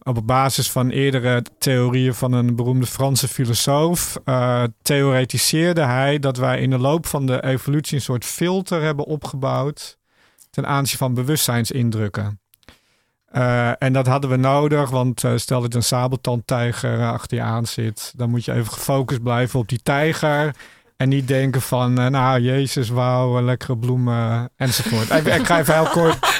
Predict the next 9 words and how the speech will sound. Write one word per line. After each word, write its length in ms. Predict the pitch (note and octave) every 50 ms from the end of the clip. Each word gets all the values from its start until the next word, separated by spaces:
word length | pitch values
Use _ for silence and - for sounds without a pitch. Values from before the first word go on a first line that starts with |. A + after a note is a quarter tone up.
| G#4+ - - - - -
<laughs> 580 | - - A3 - D3 D3 - - C#3+ - - E3
ik 80 | - -
ga 80 | F#3
even 200 | F3+ F3 - F#3+
heel 180 | E3+ F3 G3 F#3+
kort 260 | - G3 F3+ E3+ E3
door 160 | E3 D#3+ D#3+
de 80 | D3+ C#3+
bocht. 640 | C3 D3+ C#3+ B2 - - - - - - - -